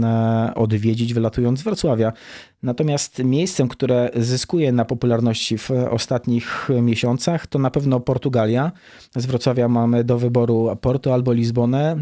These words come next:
E, to również Francja. E, mamy możliwość wylotu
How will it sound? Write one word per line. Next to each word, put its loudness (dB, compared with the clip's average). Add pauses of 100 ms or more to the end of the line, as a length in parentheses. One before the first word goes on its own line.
E, 0
to 0
również 0
Francja. 0 (480)
E, 2
mamy 2
możliwość 0
wylotu 0